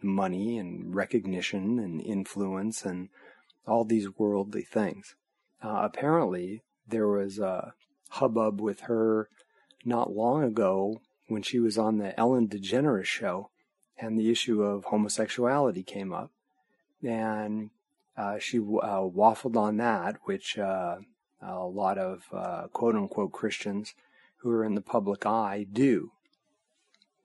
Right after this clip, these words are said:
And she all of a sudden got some sort of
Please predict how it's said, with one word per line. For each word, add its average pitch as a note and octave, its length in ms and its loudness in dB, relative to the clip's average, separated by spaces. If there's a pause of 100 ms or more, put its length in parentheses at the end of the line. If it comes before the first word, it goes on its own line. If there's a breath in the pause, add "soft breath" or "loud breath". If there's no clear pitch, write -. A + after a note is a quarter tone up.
(120)
And A#2 120 -2
she C3+ 220 -2
all A#2+ 260 4
of G#2+ 80 0
a G#2 60 -2
sudden A2+ 400 2
got G#2 240 0
some G#2 280 -2
sort G#2+ 300 0
of F#2 280 -2